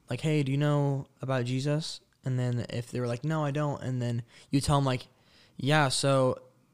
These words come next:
like, he's, like, he's really helped me. Uh, a coup-, like, a while ago, I was in a really dark place, and I really needed a lot of help. And I was kinda, like, lost." I, I, and they would ask, like, "Are you,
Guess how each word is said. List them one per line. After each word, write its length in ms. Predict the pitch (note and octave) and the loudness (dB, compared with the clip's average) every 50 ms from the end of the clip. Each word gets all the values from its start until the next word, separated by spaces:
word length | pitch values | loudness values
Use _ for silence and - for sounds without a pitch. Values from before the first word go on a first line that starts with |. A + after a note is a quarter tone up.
| _ _ - | _ _ -6
like, 300 | B2 A#2+ A#2 A#2 - - _ _ _ _ _ _ | -6 -4 -6 -6 -10 -18 _ _ _ _ _ _
he's, 400 | _ - - - D3 C#3+ C3+ C3+ | _ -16 -6 -2 0 0 0 2
like, 180 | C#3+ C3+ B2+ - | 0 0 -2 -4
he's 240 | - C#3 C3+ A#2+ A#2+ | -6 -6 -4 -4 -2
really 160 | C3+ C#3 C#3 | -2 -2 -2
helped 260 | B2 C3+ C#3 C3+ B2 | 0 -2 -2 -2 0
me. 280 | C#3 C#3 C3+ C3+ C3+ C#3 - - | 0 0 0 0 -2 -4 -4 -4
Uh, 280 | B2+ B2+ B2 A#2 A2+ - | -4 -4 -2 -2 -2 -4
a 60 | B2 - | -6 -4
coup-, 160 | - C#3 C3+ - - - | -2 -4 -4 -4 -6 -6
like, 120 | C3+ - | -4 -4
a 40 | B2 | -4
while 320 | B2 B2 B2 C3 C3 C3 | -2 0 0 0 0 0
ago, 480 | C3+ A#2+ C3 C3 C3 C3 C3 B2+ - - | 0 0 0 0 0 0 0 0 -2 -2
I 160 | - A#2+ B2 B2 | -4 -4 -2 -2
was 200 | A#2+ A#2+ A#2+ B2 | -2 -4 -4 -4
in 60 | A#2+ | -4
a 60 | A#2+ | -4
really 180 | A#2+ A#2+ A#2+ A2+ | -2 -2 -4 -4
dark 280 | A2 G#2+ G#2+ A2+ - | -4 -6 -8 -8 -10
place, 440 | - - C3 B2 B2 A#2+ A#2+ - - - | -8 -4 -2 -2 0 0 -2 -4 -6 -8
and 100 | - A#2 | -8 -6
I 220 | A2+ A2+ G#2+ F#2 - - | -6 -4 -6 -6 -8 -8
really 240 | - A#2+ A#2+ A#2+ A#2 | -6 -4 -4 -2 -2
needed 220 | A2+ A#2 A2 A2 | -2 -4 -4 -4
a 40 | G#2+ | -4
lot 140 | A2+ A2+ G#2 | -4 -4 -4
of 60 | F#2 | -6
help. 380 | G#2+ - A#2+ B2 B2 A2 - - - _ _ _ _ _ _ _ _ _ | -6 -6 -4 -4 -4 -4 -6 -10 -18 _ _ _ _ _ _ _ _ _
And 460 | - B2+ B2+ B2+ B2 A2+ A2 A2 A#2 - _ _ _ _ _ - _ | -8 -6 -4 -4 -4 -4 -4 -6 -8 -10 _ _ _ _ _ -16 _
I 80 | - C3 | -2 -2
was 120 | C3 A#2 | -2 -2
kinda, 240 | - - C#3 C3+ B2+ | -2 -2 -2 -2 -2
like, 320 | B2 A#2 A#2 G#2+ - - - _ _ _ _ _ _ _ _ _ _ | -2 -4 -4 -6 -8 -12 -18 _ _ _ _ _ _ _ _ _ _
lost." 500 | B2+ A2+ C3 C#3 C3+ A#2+ A#2+ - - - - - | -2 0 2 4 4 2 0 -4 -8 -12 -8 -4
I, 80 | - C3+ | -4 -2
I, 180 | G2+ A#2+ C#3 | 0 0 -2
and 260 | C3 F2+ C3+ C#3 C3 | -2 -2 -2 -4 -4
they 180 | - - C3 C#3+ | -4 -2 -2 0
would 80 | C#3+ C3 | 0 0
ask, 400 | F#2+ B2+ C3+ A#2+ - - - - | 0 -2 -2 -4 -6 -8 -8 -6
like, 260 | A#2 A2+ G#2+ - - - | -6 -6 -6 -8 -8 -4
"Are 120 | A#2+ B2+ | -2 -2
you, 400 | B2+ B2 B2 B2+ B2+ B2 B2 - | 0 0 0 0 0 0 -2 -2